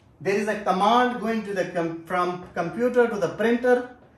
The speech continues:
and the printer gives you a printout. So physically,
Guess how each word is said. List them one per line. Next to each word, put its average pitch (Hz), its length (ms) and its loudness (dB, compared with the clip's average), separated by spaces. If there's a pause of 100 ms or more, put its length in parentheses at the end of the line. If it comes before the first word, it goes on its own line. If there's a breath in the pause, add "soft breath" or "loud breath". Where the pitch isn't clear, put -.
(160)
and 165 120 -4
the 165 80 0
printer 214 460 -2
gives 196 200 -6
you 202 140 0
a 202 80 0
printout. 208 560 -2 (720 soft breath)
So 175 240 -2
physically, 277 800 0